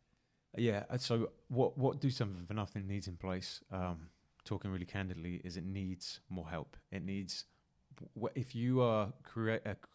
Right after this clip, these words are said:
creative of any type and you think you might be able to help tell some stories, that's an amazing way to help any media, uh, uh, you know, <laughs> whether that's audio, visual, art, anything. So, yeah, this is an art exhibition now. So me and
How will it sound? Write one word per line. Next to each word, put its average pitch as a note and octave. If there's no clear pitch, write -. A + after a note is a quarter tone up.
creative A2+
of G#2+
any A#2
type A2
and G2+
you G2
think G#2+
you G2+
might G#2
be G2
able G2+
to F#2+
help F#2
tell G#2+
some G2+
stories, A2+
that's G#2+
an G2+
amazing F#2+
way F#2+
to F2
help E2+
any A#2
media, G2
uh, G#2
uh, B2+
you B2+
know, F#2+
<laughs> -
whether G#2+
that's C#3+
audio, A#2
visual, G#2
art, A2
anything. G#2
So, -
yeah, A2+
this A2
is C3
an A2
art G#2
exhibition G#2
now. G#2+
So G2
me A2+
and G2+